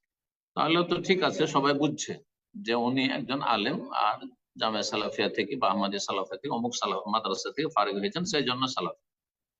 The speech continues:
কিন্তু সাধারণ মানুষ নিজের নামের সাথে,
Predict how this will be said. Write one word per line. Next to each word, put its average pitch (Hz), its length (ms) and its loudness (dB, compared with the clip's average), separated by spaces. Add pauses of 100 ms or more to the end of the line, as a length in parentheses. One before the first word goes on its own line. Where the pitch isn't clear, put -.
(460)
কিন্তু 160 200 0
সাধারণ 160 520 2
মানুষ 175 400 0
নিজের 139 340 0
নামের 123 340 2
সাথে, 110 580 -2